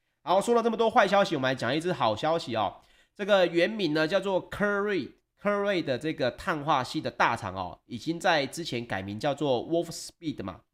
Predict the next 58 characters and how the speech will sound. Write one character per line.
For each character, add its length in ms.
那 80
它 100
的 80
首 380
季 240
呢 260
的 200
财 340
报 220
非 200
常 160
的 60
亮 300
丽， 260
股 160
价 220
呢 180
是 160
大 240
涨 160
了 100
百 240
分 200
之 100
三 180
十 60
三 180
点 200
二， 280
也 200
是 220
在 240
占 400
了 120
费 380
城 260
三 220
十 80
只 200
成 220
分 160
股 160
的 120
之 240
冠 260
哦。 140
所 120
以 80
费 200
城 160
为 100
什 100
么 80
昨 140
天 140
这 80
么 100
强？ 340